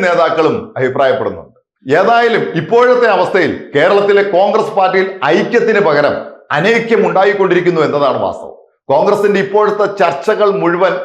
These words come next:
ഭാവി മുഖ്യമന്ത്രി എന്ന കാര്യത്തിലാണ്. സാധാരണ പ്രവർത്തകർ ഇതിൽ ഗൗരവമായി ഇടപെടുന്നില്ല. എങ്കിലും നേതാക്കളെല്ലാം മുഖ്യമന്ത്രി കുപ്പായവുമായി രംഗത്തിറങ്ങിയിട്ടുള്ള സതീശൻ പക്ഷത്തോടും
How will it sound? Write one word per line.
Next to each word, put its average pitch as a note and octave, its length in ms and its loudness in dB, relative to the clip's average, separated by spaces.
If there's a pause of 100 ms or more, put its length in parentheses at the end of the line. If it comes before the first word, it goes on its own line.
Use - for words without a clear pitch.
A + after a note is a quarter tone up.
(200)
ഭാവി E3+ 360 2 (120)
മുഖ്യമന്ത്രി F#3+ 600 -2 (240)
എന്ന C#3 200 -2
കാര്യത്തിലാണ്. G2+ 480 -4 (440)
സാധാരണ E3+ 580 2 (120)
പ്രവർത്തകർ F#3 500 2 (380)
ഇതിൽ E3+ 180 2 (140)
ഗൗരവമായി F#3 520 2
ഇടപെടുന്നില്ല. C#3 460 0 (100)
എങ്കിലും G3 260 2 (380)
നേതാക്കളെല്ലാം G3+ 720 2 (140)
മുഖ്യമന്ത്രി A3+ 520 0
കുപ്പായവുമായി F#3+ 720 0
രംഗത്തിറങ്ങിയിട്ടുള്ള F3+ 800 -2 (140)
സതീശൻ G3 500 0 (100)
പക്ഷത്തോടും D#3 580 0